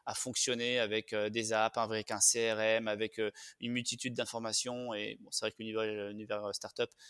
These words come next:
est, euh, est assez, assez dense et hyper réactif, hyper évolutif. Euh, donc c'est, on parlait d'onboarding, mais c'est vrai qu'il faut aussi, euh, parler de, de ces gens qui parfois n'arrivent pas à faire le pli de, d'a-, d'arriver dans une startup avec un,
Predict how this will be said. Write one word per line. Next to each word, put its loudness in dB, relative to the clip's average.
est, 0
euh, 2
est 2
assez, 4
assez 2
dense 2
et -2
hyper 4
réactif, 2
hyper -4
évolutif. -2
Euh, 2
donc -4
c'est, 2
on -4
parlait 6
d'onboarding, 2
mais -2
c'est 0
vrai 4
qu'il -14
faut -6
aussi, -2
euh, 0
parler 2
de, 0
de -4
ces 0
gens 0
qui -6
parfois 2
n'arrivent 4
pas 2
à 2
faire -2
le 0
pli -4
de, -2
d'a-, 0
d'arriver 2
dans -2
une -8
startup 2
avec -4
un, -4